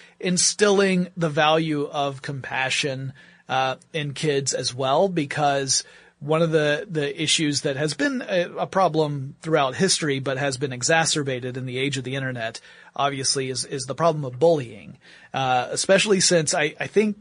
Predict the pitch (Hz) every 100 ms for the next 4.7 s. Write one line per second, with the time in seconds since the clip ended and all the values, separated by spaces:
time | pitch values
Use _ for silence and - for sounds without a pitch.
0 | _ 170 151 - 226 170 139 151 - 196
1 | 196 196 - - 151 139 135 - 160 160
2 | 156 143 - - 147 143 - 147 147 -
3 | - - _ 151 160 151 147 _ 151 156
4 | 160 - 214 214 - -